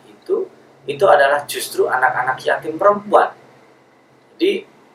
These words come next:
ada satu hal paradoks yang terjadi di tengah masyarakat.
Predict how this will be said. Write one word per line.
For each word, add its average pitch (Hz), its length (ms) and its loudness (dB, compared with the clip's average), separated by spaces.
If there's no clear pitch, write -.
ada 147 160 2
satu 156 400 0
hal 143 240 2
paradoks 139 560 4
yang - 140 -6
terjadi 123 340 -8
di - 80 -20
tengah 117 240 -6
masyarakat. 101 640 -4